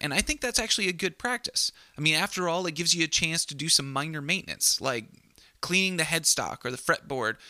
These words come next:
between the pickups and around the bridge, maybe add some oil to the fretboard or whatever. But of course, just because I like the practice doesn't mean I always do it. Remember my earlier confession. I have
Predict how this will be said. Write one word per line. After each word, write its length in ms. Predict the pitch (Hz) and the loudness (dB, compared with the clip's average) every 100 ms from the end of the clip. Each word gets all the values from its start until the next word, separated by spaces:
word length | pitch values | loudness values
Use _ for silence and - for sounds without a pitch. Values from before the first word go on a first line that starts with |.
| - - | -20 -16
between 320 | 131 - 196 180 | -2 0 0 -2
the 60 | |
pickups 520 | - 175 139 123 - | -4 -4 -4 -4 -4
and 100 | 131 | -4
around 300 | 127 139 151 | -2 -2 -2
the 60 | 147 | -4
bridge, 560 | 135 165 156 123 123 139 | -4 0 0 0 -2 -4
maybe 280 | 147 151 | -2 -2
add 240 | - 147 156 | -4 -2 4
some 240 | - 151 | 4 4
oil 640 | 143 151 160 131 123 120 120 | 0 -2 -2 -2 -2 -4 -6
to 120 | - | -6
the 180 | 127 127 - _ - | -4 -4 -6 _ -4
fretboard 500 | - - 156 139 127 | -4 -2 -4 -2 -4
or 60 | 131 | -2
whatever. 440 | 151 165 123 - - - - - | -2 0 -2 -6 -10 -20 -20 -4
But 120 | - 214 | 0 0
of 100 | - | 0
course, 300 | 247 240 - | 0 0 2
just 300 | 143 240 - | 4 4 2
because 460 | 269 - 180 202 - - | -4 -2 0 0 -2 -2
I 160 | 151 | 0
like 460 | 185 147 160 170 - | 0 0 -2 -2 -8
the 60 | |
practice 580 | - 143 139 - 214 - - - 143 | -6 -4 -4 -2 0 0 -2 -10 -2
doesn't 340 | 165 196 214 | 2 2 2
mean 200 | 190 196 | 2 4
I 140 | 185 180 | 4 2
always 420 | 180 180 160 139 | -2 -2 -2 -2
do 240 | 165 220 | -2 -2
it. 180 | - - _ _ _ _ - | -4 -10 _ _ _ _ -2
Remember 320 | 156 202 208 | 2 2 2
my 160 | 185 | 0
earlier 400 | 151 196 240 156 | -2 -2 0 -2
confession. 580 | 139 135 - - - - - _ _ _ _ _ _ _ | -2 -4 -4 -2 -2 -4 -16 _ _ _ _ _ _ _
I 120 | - 220 | 2 2
have 160 | 202 | 2